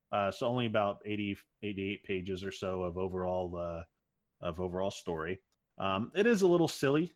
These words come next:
Uh, I think it's written for maybe a little bit like a young, young adult audience, maybe, uh,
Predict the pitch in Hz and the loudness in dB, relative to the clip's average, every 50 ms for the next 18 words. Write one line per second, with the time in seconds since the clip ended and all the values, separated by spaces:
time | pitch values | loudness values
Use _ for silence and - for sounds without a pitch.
0 | - - 123 127 123 120 113 127 131 135 - 156 139 131 120 - - 123 120 120 | -4 0 2 4 4 4 4 2 -2 -2 -2 -4 -4 -4 -4 -2 0 0 0 0
1 | 113 - 117 110 110 107 110 104 98 95 104 101 104 95 101 101 92 92 98 95 | 0 0 0 0 0 0 0 0 0 0 -2 -2 -2 -2 -4 -4 -4 -4 -6 -4
2 | - 98 92 95 101 101 104 98 92 - _ _ _ _ - - 107 107 101 98 | -4 -4 -2 0 0 0 0 -2 -4 -6 _ _ _ _ -8 -4 -2 0 0 0
3 | 92 92 95 98 98 98 101 107 110 110 107 - - - 107 98 98 95 92 92 | 0 0 0 0 0 2 2 0 0 -2 -4 -6 -6 -6 -4 -4 -2 -2 -2 -2
4 | 92 92 90 90 87 87 | -2 -2 -2 -2 -2 -4